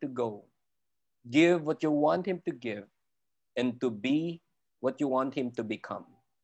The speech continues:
He is a walking blessing, Lord, where whenever you, you assign him,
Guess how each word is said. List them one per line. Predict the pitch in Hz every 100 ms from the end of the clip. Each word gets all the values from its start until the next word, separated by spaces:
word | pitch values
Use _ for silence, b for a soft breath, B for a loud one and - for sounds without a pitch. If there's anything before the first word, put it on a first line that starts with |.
| _ _
He | 147 160 165
is | 131
a | 131
walking | 127 143 143 175 147
blessing, | 139 123 123 117
Lord, | 110 107 107
where | 117 123
whenever | 117 120 139 170 170 190
you, | 175 143 135 - _ _ _
you | 123 131 127 117 -
assign | 113 - 185 180 185
him, | 135 98